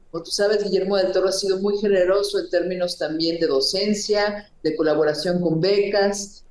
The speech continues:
está muy metido en el taller del Chucho, que, que fue esta segunda unidad que realizó la película de Pinocho, y el taller del Chucho está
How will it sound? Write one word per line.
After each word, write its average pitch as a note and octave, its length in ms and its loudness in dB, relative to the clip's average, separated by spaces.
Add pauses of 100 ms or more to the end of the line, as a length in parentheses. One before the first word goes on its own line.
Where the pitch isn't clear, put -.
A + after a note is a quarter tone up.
está E3+ 220 -4
muy A#3 340 4
metido F#3 380 0
en F#3 80 0
el D#3+ 100 -2
taller D#3 300 2
del E3 180 0
Chucho, F#3+ 540 -4
que, C3+ 400 0 (200)
que D3+ 100 -6
fue D#3+ 120 0
esta F#3 220 -2
segunda F3 420 0
unidad D#3+ 600 0
que D3 260 2
realizó C#3+ 460 0
la E3 180 0
película D3 400 -2
de C#3+ 120 0
Pinocho, D3+ 520 -4
y E3 60 2
el C#3+ 100 0
taller C#3+ 220 2
del D#3 120 0
Chucho - 200 -12
está - 440 -4